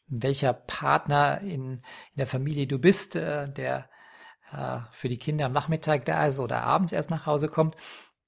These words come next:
äh, nicht einfach fragen, „Wie war's in der Schule?“, sondern, „Was war heute toll?“ Weil dann denken sie auch gleich an das, die Kids. Ja, dann kann man sich ganz simpel mal hinsetzen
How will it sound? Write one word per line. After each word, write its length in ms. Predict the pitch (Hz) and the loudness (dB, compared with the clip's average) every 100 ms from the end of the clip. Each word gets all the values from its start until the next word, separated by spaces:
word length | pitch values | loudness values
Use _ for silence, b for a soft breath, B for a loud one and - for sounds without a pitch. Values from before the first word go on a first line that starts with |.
| - | -12
äh, 220 | 143 139 143 - - | -6 -4 -4 -10 -4
nicht 180 | 165 165 | -2 0
einfach 220 | 160 - | -2 -2
fragen, 400 | - - 156 160 | -6 2 4 4
„Wie 140 | 131 | 2
war's 240 | 156 170 170 | 2 2 2
in 80 | 147 | 0
der 100 | 131 | 0
Schule?“, 320 | 151 220 233 | -4 -4 -2
sondern, 320 | 196 185 175 b b b | -2 -2 -4 b b b
„Was 240 | 175 - 175 | -8 -4 -4
war 140 | 151 | -2
heute 260 | 160 151 - | -2 -2 0
toll?“ 400 | - 180 98 - _ _ _ | 6 6 4 -8 _ _ _
Weil 100 | 127 | -10
dann 200 | 127 127 | -6 -4
denken 320 | 135 175 165 147 | 0 0 2 0
sie 180 | 151 | -4
auch 140 | 127 - | -10 -8
gleich 300 | 123 127 123 | -6 -6 -6
an 80 | 101 | -10
das, 200 | 113 - | -10 -10
die 120 | - | -14
Kids. 360 | - - - - _ _ _ _ _ _ _ _ _ _ _ _ _ - B B B | -14 -18 -18 -20 _ _ _ _ _ _ _ _ _ _ _ _ _ -20 B B B
Ja, 160 | 196 220 | 2 4
dann 180 | 143 | 4
kann 160 | 139 160 | 4 6
man 200 | 175 160 | 6 2
sich 240 | 165 - - | -2 -2 0
ganz 280 | 202 262 | 0 0
simpel 400 | - 208 254 254 - B B | 0 0 2 -4 -4 B B
mal 200 | 180 160 | 2 4
hinsetzen 720 | 156 156 147 180 - 285 | 6 4 4 -2 -4 -10